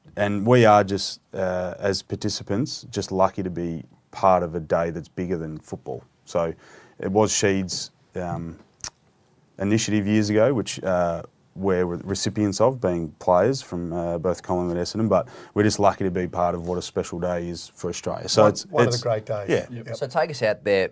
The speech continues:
Speaker 3: um, B J. It, it's, it is an unbelievable spectacle, even, even as a spectator.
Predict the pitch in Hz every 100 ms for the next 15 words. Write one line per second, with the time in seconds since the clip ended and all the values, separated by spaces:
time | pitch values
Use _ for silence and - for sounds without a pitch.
0 | - 95 90 82 80 - - 101 90 85
1 | 82 98 - - 98 113 - - 110 117
2 | 113 92 87 98 87 90 85 87 - 87
3 | - 82 82 76 87 85 78 98 85 87
4 | 85 - 80 - 82 107